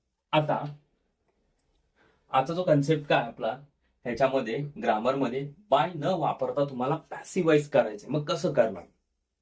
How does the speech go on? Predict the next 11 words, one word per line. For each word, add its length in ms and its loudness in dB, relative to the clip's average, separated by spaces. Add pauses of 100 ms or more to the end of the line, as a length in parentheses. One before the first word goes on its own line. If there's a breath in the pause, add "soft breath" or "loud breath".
(440)
हाच 260 -2
कन्सेप्ट 420 0
आहे 80 4
आजचा. 220 -6 (480 soft breath)
बघा, 300 2 (380)
तुम्ही, 340 0 (2000)
तुम्ही 220 0
टेन्सचं 520 -2
सूत्र 340 -2
पाहिलं 340 4
असेल, 240 -8